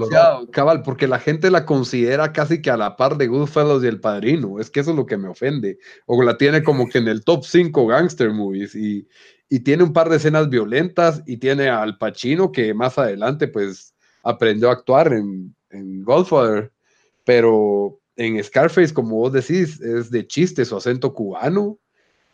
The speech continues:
De ahí la, la exageración de la cocaína y, y que hoy en día todo el mundo en las malas películas dice, quote, Scarface, eh, que la gente la tiene como película de culto, o sea, la adoración que tienen por esta película,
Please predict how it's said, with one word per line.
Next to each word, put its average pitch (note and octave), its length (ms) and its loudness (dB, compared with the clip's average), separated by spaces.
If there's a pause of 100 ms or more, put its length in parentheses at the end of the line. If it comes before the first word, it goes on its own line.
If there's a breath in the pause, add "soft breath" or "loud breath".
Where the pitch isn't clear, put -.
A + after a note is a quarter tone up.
(140)
De B2 220 -2
ahí B2+ 360 4
la, B2+ 280 4
la A#2 160 0
exageración A#2+ 800 -2
de C3+ 160 2
la A2 180 -2
cocaína A#2+ 600 -2
y, G#2+ 280 0 (360 soft breath)
y B2+ 100 -6
que B2+ 140 0
hoy C3+ 140 4
en C3+ 120 -2
día C3+ 240 0
todo C#3+ 140 2
el C#3 80 0
mundo C#3 720 0
en A2 160 -6
las G#2 140 -2
malas C3+ 320 -2
películas B2+ 500 -2
dice, B2 280 -8 (120)
quote, D#3 400 4 (100)
Scarface, D#3 800 0 (760)
eh, G2 640 -12
que A#2 120 -6
la A2 120 -4
gente C3 280 0
la A#2+ 140 0
tiene C3 240 2
como A2+ 240 -2
película A#2+ 520 0
de F#2 120 -4
culto, D3+ 800 4
o - 100 -10
sea, A#2 480 2
la A2+ 320 0
adoración A2 360 -2
que D#3+ 100 0
tienen D3+ 180 0
por B2+ 120 -2
esta D#3+ 240 -4
película, B2+ 540 -6